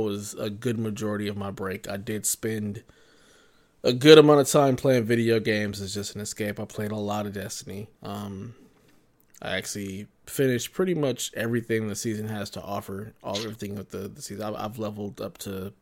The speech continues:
the soft power cap, um, so pretty far along that. So I spent a lot of time in there, and it was really, really good. I've, I've enjoyed pretty much everything Destiny has had to offer this season. Really, really had a good time. Really looking forward to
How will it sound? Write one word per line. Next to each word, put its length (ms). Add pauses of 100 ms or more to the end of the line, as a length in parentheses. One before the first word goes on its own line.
(140)
the 120
soft 340
power 260
cap, 320 (580)
um, 540 (180)
so 420 (480)
pretty 200
far 180
along 280
that. 140
So 120
I 40
spent 260
a 60
lot 200
of 80
time 240
in 60
there, 180
and 120
it 80
was 220
really, 320
really 180
good. 180
I've, 180
I've 260
enjoyed 680 (1080)
pretty 160
much 260
everything 840
Destiny 400
has 140
had 180
to 80
offer 300
this 160
season. 480 (160)
Really, 380
really 240
had 160
a 40
good 200
time. 420
Really 160
looking 280
forward 400
to 380